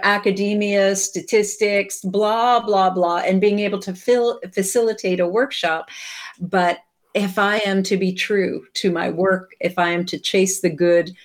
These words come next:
I, I do two things. I chase what is good and what is true. And, uh, and the truth is that after my company being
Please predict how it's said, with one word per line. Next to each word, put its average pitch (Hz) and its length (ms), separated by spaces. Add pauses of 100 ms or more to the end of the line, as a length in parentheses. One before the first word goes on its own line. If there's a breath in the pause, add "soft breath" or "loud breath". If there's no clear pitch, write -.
(200 loud breath)
I, 170 240
I 202 100
do 214 180
two 190 220
things. 165 420
I 170 120
chase 175 420
what 170 160
is 160 180
good 208 340
and 180 280
what 165 160
is 160 200
true. 160 420 (560 loud breath)
And, 170 500 (240)
uh, 165 360
and 165 160
the 165 100
truth 277 440
is 160 200
that 160 460
after 180 720 (200)
my 185 260
company 180 500
being 170 460